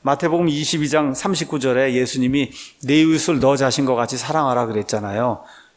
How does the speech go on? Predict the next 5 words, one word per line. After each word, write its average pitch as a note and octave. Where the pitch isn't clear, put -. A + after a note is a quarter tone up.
그러면 D3
내 C#3+
이웃이 D3
누구도 D#3
포함하냐? C3